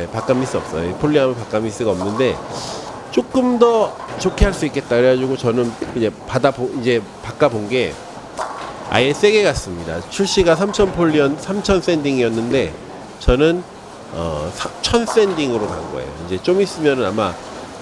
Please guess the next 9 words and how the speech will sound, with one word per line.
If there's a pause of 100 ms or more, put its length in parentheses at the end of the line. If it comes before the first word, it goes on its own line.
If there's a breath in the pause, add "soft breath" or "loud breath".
(140)
제가
지금 (360)
등에
보면은,
등이
저런
색깔,
이제 (160)
약간